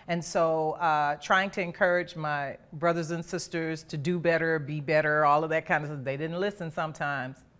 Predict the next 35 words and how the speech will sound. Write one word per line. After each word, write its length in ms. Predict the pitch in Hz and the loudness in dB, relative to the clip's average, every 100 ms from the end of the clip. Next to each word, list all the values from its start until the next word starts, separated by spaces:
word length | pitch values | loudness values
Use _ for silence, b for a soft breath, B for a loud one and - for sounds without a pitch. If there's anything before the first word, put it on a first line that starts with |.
| - | -16
No, 160 | 139 139 | -10 -8
y'all 220 | 131 123 | -4 -4
didn't. 360 | 135 127 123 113 95 B | -4 -8 -8 -10 -12 B
<laughs> 160 | B 196 | B 2
But, 420 | 170 202 196 196 | 12 12 12 12
uh, 800 | 220 233 247 - 277 - 294 269 - | 12 12 12 12 8 10 10 10 8
<laughs> 140 | - - | -14 4
but 540 | 180 247 - - - - | 10 10 10 -16 -4 4
I 100 | 233 | 4
think 420 | - 262 294 214 | 4 0 0 2
that 180 | 220 220 | 4 4
role 540 | 196 185 208 226 220 220 | 2 4 6 6 2 0
was 760 | 180 180 175 165 175 170 - - | 0 2 2 2 0 -4 -8 -6
innately 680 | 170 165 180 214 190 196 202 | -2 0 0 -2 -2 0 -4
in 260 | - 175 185 | -6 -4 -2
me 300 | 190 214 262 - _ _ _ _ _ _ _ - - | -2 -4 -6 -12 _ _ _ _ _ _ _ -16 2
as 260 | 190 185 - | 6 6 6
the 120 | 190 | 6
oldest, 640 | 196 190 196 220 226 - B B B | 6 6 4 0 -2 -12 B B B
and 220 | 180 180 185 | -2 0 0
having 460 | 190 170 175 180 | 0 0 -2 -6
to, 640 | - - 175 165 160 160 165 | -8 -2 -2 -2 -4 -6 -2
uh, 360 | 165 151 147 147 | 0 2 0 -2
gather 440 | 151 180 180 175 | 6 8 8 4
and 180 | 170 160 | 0 2
garner 640 | 165 165 160 160 156 160 | 4 6 4 2 2 0
the 100 | 156 | -4
troops 580 | 151 - 165 165 - - 160 | -4 0 0 -2 -8 -10 -2
while 300 | 151 143 147 | 6 6 6
mom 340 | 156 160 160 | 6 6 6
and 140 | 156 | 2
dad 360 | 147 151 151 151 | 6 6 6 2
did 240 | 156 147 151 | -2 -2 -2
what 180 | 151 | -4
they 400 | - 147 147 123 | -2 -2 -2 -8